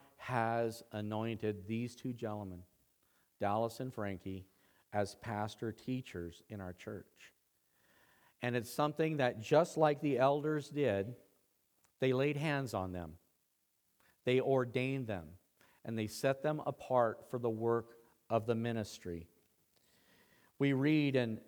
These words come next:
Second Timothy chapter two at verse fifteen, encouragement to Timothy. "Be diligent to present yourselves approved to God,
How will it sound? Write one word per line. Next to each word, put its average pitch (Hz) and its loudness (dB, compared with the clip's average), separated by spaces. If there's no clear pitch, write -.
Second 160 6
Timothy 127 2
chapter 160 4
two 127 2
at 127 2
verse 135 0
fifteen, 127 0
encouragement 143 0
to 147 -2
Timothy. 135 -2
"Be 170 4
diligent 147 4
to 151 -2
present 165 4
yourselves 147 4
approved 196 4
to 160 6
God, 110 4